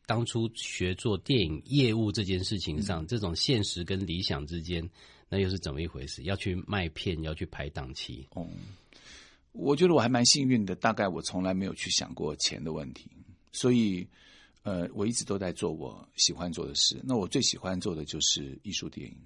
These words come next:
Speaker 2: 那我做艺术电影做了一段时间，其实我做的时间，我自己开始发行艺术电影的时候，其实整个产业的状态已经在下滑，因为D V D这些影音产品的出现，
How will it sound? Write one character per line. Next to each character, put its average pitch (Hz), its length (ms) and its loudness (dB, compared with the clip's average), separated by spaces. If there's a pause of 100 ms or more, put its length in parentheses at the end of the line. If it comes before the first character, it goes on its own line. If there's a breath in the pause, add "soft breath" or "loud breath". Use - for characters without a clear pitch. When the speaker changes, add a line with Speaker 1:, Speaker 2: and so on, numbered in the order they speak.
(420 soft breath)
Speaker 2:
那 131 120 0
我 117 120 2
做 156 120 6
艺 147 60 8
术 139 160 4
电 127 160 4
影 98 100 4
做 113 160 4
了 95 80 4
一 87 80 -2
段 87 240 2
时 - 200 0
间， 80 300 -4
其 - 140 -2
实 131 300 2 (320 loud breath)
我 101 160 0
做 160 140 6
的 127 80 6
时 - 180 0
间， - 220 -6
我 110 120 0
自 143 120 0
己 110 120 -4
开 107 160 -2
始 - 120 -4
发 101 180 -2
行 127 180 -2
艺 - 100 -2
术 - 160 -4
电 78 160 -6
影 - 100 -10
的 - 60 -14
时 - 120 -6
候， 98 180 -4
其 - 200 -2
实 87 320 2 (520 loud breath)
整 95 140 -2
个 139 100 2
产 113 260 0
业 92 340 -2 (200)
的 82 260 -4
状 107 200 0
态 85 160 -4
已 - 40 -10
经 87 160 -6
在 85 140 -4
下 76 240 0
滑， - 240 -10
因 101 160 -4
为 104 100 0
D 104 140 -4
V 101 140 -4
D 95 360 -4 (180)
这 98 140 -4
些 87 320 -2 (160)
影 78 160 -6
音 113 160 4
产 101 220 -2
品 92 120 -8
的 73 120 -10
出 90 200 -6
现， 76 320 0